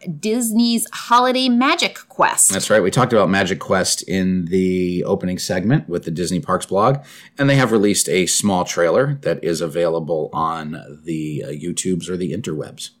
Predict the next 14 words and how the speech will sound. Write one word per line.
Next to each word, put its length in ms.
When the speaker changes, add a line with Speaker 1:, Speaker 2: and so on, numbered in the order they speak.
Speaker 1:
<laughs> 220
Fabulous. 920
A 300
Secret 640
Invasion 600
series, 680
um, 400
on 180
Disney 280
Plus 400
has 300
added 440
Kobe 440
S-, 480